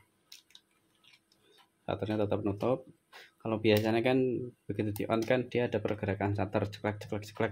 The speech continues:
gitu. Cuma ini sama sekali mati, eh, eh, sama sekali nggak ada pergerakan, maaf. Dan tanpa tekan tombol shutter. Kadang ada yang tanpa menggunakan error baru pencet tombol shutter. Ada juga saat di on kan langsung ceklek-ceklek error.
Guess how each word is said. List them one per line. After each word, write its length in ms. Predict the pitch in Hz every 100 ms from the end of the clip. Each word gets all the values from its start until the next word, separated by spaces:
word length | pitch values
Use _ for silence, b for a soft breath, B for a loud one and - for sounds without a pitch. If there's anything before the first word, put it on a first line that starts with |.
| 104
gitu. 240 | 101 101 101 B B B B B -
Cuma 160 | 104 95
ini 160 | 107 107
sama 240 | 104 101
sekali 240 | - 98
mati, 720 | 101 92 92 - 113 139 151 B B
eh, 160 | - 107 -
eh, 160 | 104 101
sama 240 | - 101
sekali 320 | 104 104 101 98
nggak 160 | 104
ada 60 | 104
pergerakan, 640 | 107 - 104 98 107 117
maaf. 240 | 104 107 - B B B B _ _ _
Dan 400 | - 98 101 101 - - -
tanpa 320 | 117 117 113
tekan 240 | 123 110
tombol 240 | 104 98 101
shutter. 160 | 104 104
Kadang 400 | 104 104 131 135 - B _ _ _
ada 160 | 110 104
yang 160 | 107
tanpa 320 | 110 107 101
menggunakan 880 | 110 113 107 107 107 110 110 113 113 -
error 320 | 107 120 123
baru 160 | 107 104
pencet 320 | 101 110 101
tombol 160 | 101 98
shutter. 480 | 98 101 110 104 104 B B -
Ada 240 | 98 98
juga 320 | 101 120 123
saat 320 | - - 104
di 80 | -
on 160 | 101 101
kan 240 | 113 123
langsung 320 | 110 104 104 104
ceklek-ceklek 560 | 101 101 104 104 120 -
error. 400 | 104 107 101